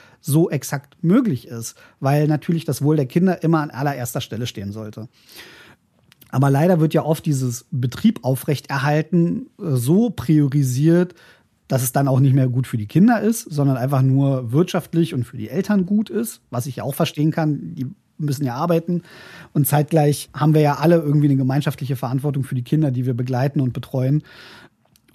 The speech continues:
Und das ist halt der Punkt. Die Leute sehen, und da sind wir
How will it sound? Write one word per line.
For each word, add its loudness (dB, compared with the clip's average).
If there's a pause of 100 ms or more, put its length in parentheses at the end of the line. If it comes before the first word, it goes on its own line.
(240)
Und 2
das 0
ist -4
halt 2
der 2
Punkt. 0 (500)
Die 0
Leute 4
sehen, 2
und 0
da 2
sind 0
wir -2